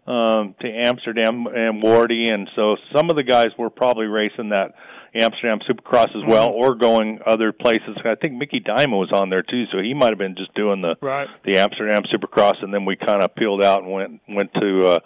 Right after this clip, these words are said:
Speaker 1: to France. But yeah, it's funny. I was just reading an, uh, some random article on DeCoster um, I can't remember what it was in,
Speaker 2: Mm-hmm.
Speaker 1: uh, just a couple weeks ago, and I think I might have read it once before. But he, he talks about the night before the Motocross of Nations in, in '88, and I was like, "Oh man."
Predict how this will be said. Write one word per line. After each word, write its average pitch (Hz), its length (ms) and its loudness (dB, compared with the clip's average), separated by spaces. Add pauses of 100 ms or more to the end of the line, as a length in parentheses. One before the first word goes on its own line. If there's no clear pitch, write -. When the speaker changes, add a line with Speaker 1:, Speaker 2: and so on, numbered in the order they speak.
(440)
Speaker 1:
to 95 120 -8 (100)
France. 104 380 2
But 101 120 -6
yeah, 107 140 4
it's 123 120 -4
funny. 139 220 2
I 131 60 4
was 113 100 0
just 113 200 -8
reading 120 420 -2
an, 98 260 -2
uh, 104 160 4 (200)
some 180 240 2
random 139 640 2
article 117 500 4
on 98 160 2
DeCoster 95 640 -2 (540)
um, 101 440 -2
I - 100 -8
can't 135 200 -6
remember 127 300 -4
what 117 180 4
it 101 80 0
was 98 160 -2
in, 101 380 0
Speaker 2:
Mm-hmm. 143 60 -10
Speaker 1:
uh, 98 320 -6
just - 280 -14
a 101 40 -14
couple 98 280 -6
weeks 101 220 -4
ago, 101 160 -4
and 113 100 0
I 165 80 2
think - 320 -2
I 151 80 4
might 135 260 0
have 127 80 -2
read 135 160 4
it 117 60 -4
once 120 260 -4
before. 117 480 -2
But 92 120 -4
he, 95 180 -8 (280)
he 113 140 -6
talks 127 360 2
about 101 280 0
the - 60 -10
night 101 260 -4
before 107 360 -6
the 101 80 -2
Motocross 95 560 -2
of - 40 -20
Nations 92 460 -8
in, 90 220 -12
in 95 180 -4
'88, 92 480 0
and 87 100 -8
I 85 120 -2
was 82 80 -8
like, 82 180 -6
"Oh 107 260 -4
man." 110 400 -6